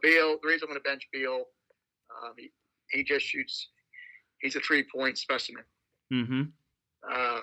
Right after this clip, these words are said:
Speaker 1: I'm like, Ta-, Tatum can get you threes. He can drive. He, he,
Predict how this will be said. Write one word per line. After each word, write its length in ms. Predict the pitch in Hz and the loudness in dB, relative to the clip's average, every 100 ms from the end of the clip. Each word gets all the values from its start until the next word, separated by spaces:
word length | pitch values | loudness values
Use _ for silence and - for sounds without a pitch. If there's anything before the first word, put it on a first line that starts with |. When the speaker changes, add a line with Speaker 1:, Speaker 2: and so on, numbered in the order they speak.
| - _ _ _ _ _ _ _ _ _ - | -8 _ _ _ _ _ _ _ _ _ -14
Speaker 1:
I'm 100 | 127 | -6
like, 160 | 131 123 | -4 0
Ta-, 200 | 139 143 - | 4 2 2
Tatum 280 | 143 139 131 - | 4 4 2 -6
can 120 | 127 | -10
get 160 | 131 - | -8 -8
you 60 | 127 - | -8 2
threes. 380 | 143 143 139 | 4 4 2
He 100 | - | -2
can 120 | - 113 | -8 -2
drive. 400 | 131 127 123 123 - _ _ _ - | 0 2 2 0 -2 _ _ _ -8
He, 160 | - - | -8 -8
he, 100 | - | -14